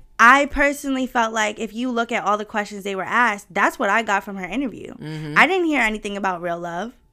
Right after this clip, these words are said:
Speaker 1: I didn't hear
Speaker 2: That's
Speaker 1: about
Speaker 2: exactly, it was all materialistic.
Speaker 1: No, and it's sad that what we're seeing on social media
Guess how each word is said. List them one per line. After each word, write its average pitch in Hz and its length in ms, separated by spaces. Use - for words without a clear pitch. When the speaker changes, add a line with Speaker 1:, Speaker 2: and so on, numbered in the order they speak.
Speaker 1:
I 226 120
didn't 320 180
hear 254 300
Speaker 2:
That's 214 180
Speaker 1:
about 220 320
Speaker 2:
exactly, - 60
it - 20
was 180 120
all 202 180
materialistic. 190 420
Speaker 1:
No, 403 280
and 269 100
it's 262 140
sad 233 500
that 247 300
what 208 300
we're 254 320
seeing 254 300
on 226 120
social 226 240
media 240 300